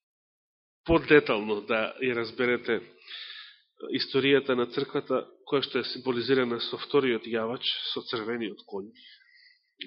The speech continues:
како македонска серија Црвениот коњ, што беше.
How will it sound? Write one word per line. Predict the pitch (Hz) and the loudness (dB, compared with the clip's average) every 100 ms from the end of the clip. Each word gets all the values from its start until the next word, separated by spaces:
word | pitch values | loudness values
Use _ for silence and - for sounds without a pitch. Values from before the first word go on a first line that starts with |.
| 104 | -16
како | - - | -18 -18
македонска | 98 98 101 101 - - - | -14 -12 -10 -12 -14 -16 -14
серија | 82 82 73 | -14 -16 -18
Црвениот | 98 92 92 76 - | -20 -18 -16 -16 -20
коњ, | - - | -20 -20
што | - 120 | -18 -18
беше. | - - - | -14 -12 -10